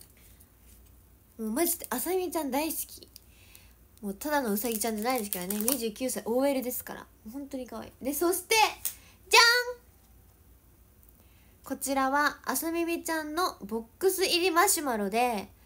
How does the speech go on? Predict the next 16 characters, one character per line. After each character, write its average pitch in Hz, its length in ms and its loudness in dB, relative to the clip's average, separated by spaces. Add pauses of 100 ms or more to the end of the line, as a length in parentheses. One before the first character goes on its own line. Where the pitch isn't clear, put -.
(520)
マ 233 120 -4
シ 370 160 0
ュ 381 40 4
マ 392 140 4
ロ 381 180 2
が 285 400 -2 (1200)
四 453 280 8
個 - 100 0
入 240 140 0
っ 196 60 -4
て 190 160 -8
る 180 120 -6
ら 170 120 -6
し - 180 -8
い。 - 160 -14 (480)
で、 427 60 4